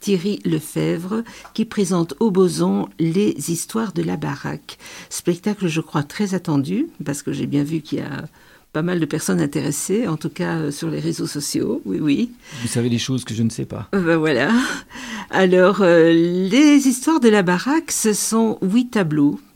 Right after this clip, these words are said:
Speaker 1: Huit tableaux que vous avez écrits, je crois, à partir, euh, d'une phrase, euh, de Amédée Laminoire, qui s-,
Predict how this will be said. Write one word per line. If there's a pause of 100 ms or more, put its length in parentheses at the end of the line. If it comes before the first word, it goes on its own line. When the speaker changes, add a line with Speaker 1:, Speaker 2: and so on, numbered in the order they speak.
(600)
Speaker 1:
Huit
tableaux
que
vous
avez
écrits,
je
crois,
à
partir,
euh, (220)
d'une
phrase, (1200)
euh,
de
Amédée
Laminoire,
qui
s-,